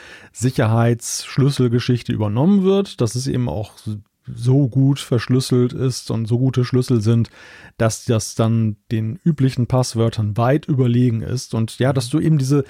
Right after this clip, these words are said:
also mal aus Sicht des Nutzers bist du halt diese ganze Geschichte mit den Passwörtern los. Du, du loggst dich nur noch auf deinem Gerät halt ein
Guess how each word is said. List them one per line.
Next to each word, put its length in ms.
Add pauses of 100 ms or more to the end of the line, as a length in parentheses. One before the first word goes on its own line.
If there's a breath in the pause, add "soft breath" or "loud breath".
(280 loud breath)
also 160
mal 80
aus 120
Sicht 200
des 140
Nutzers 340
bist 220
du 80
halt 160
diese 160
ganze 320
Geschichte 400
mit 160
den 180
Passwörtern 720
los. 460
Du, 160
du 180
loggst 380
dich 120
nur 120
noch 180
auf 160
deinem 220
Gerät 480
halt 180
ein 400